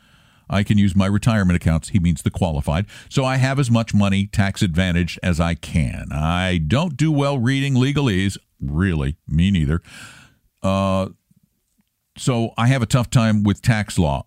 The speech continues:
I assume that during the time I have no income except for capital gains on my taxable account, I can recharacterize my pre-tax money to a Roth and keep myself on a low tax bracket doing it.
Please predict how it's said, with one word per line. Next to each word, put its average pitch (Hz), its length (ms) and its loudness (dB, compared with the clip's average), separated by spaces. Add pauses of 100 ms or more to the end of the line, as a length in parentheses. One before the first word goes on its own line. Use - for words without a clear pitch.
I 101 100 -2
assume 196 560 -2
that 120 240 -4
during 185 340 0
the 196 80 -2
time 147 460 -2
I 107 140 0
have 120 340 -2
no 120 260 0
income 113 300 -2
except 110 300 -4
for 107 80 -6
capital 107 340 -2
gains 101 220 2
on 98 80 2
my 98 100 2
taxable 98 460 0
account, 131 320 -4 (240)
I 113 80 0
can 101 340 0
recharacterize 131 920 -2
my 101 140 0
pre-tax 165 520 -4
money 117 220 0
to 107 160 2
a 98 80 0
Roth 147 260 -2
and 123 80 -2
keep - 160 -4
myself 139 340 -2
on 139 120 -2
a - 20 0
low 135 160 0
tax 127 300 -6
bracket 127 360 -4
doing 220 300 -2
it. 147 220 -6